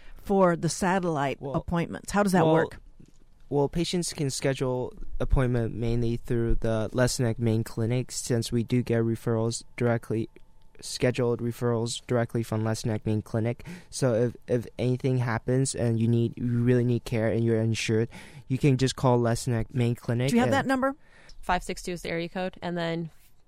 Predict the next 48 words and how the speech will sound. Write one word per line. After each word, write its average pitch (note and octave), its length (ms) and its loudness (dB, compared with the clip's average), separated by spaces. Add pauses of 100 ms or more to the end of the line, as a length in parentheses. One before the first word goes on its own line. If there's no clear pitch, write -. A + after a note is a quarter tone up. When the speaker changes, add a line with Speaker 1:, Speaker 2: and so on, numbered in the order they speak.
(140)
Speaker 3:
four G3 340 2
nine F#3 280 0
three, G#3 460 -2 (320)
four F#3 320 0
four F3+ 260 -2
six - 280 -12
six. - 420 -18 (400)
Speaker 1:
Okay, D#3 320 -4
Speaker 3:
And B2+ 100 -6
Speaker 1:
that'll A3 260 4
be A3+ 160 2
part F#3 180 4
of E3+ 60 -2
the - 40 -6
summary. D#3+ 360 0
Yes, A3 180 4
Wei? A#3+ 200 6 (360)
Speaker 2:
We C#3+ 200 0
also D3+ 220 2
have C#3+ 200 -2
a C3+ 40 -4
little C3 220 -2
room B2+ 240 -4
just B2+ 180 -8
in C3 80 -6
case B2 260 -8
if, A#2+ 180 -10 (680)
if, B2 220 -6
uh, A2 160 -4
patients B2 460 0
walk A2+ 260 -4
in A2 280 -4
and A2 440 -8
they A#2 140 -2
need A2+ 180 -2
to A2+ 60 -16
be A2+ 100 -6
seen, G#2+ 400 -8
and G#2+ 320 -8
we A2+ 120 -6
usually, A2+ 420 -6 (160)
we A#2+ 120 -6
usually A#2+ 320 -4
have A#2 200 -4
a A2+ 60 -4
small A2+ 300 -4
room A2 200 -4
to G#2 200 2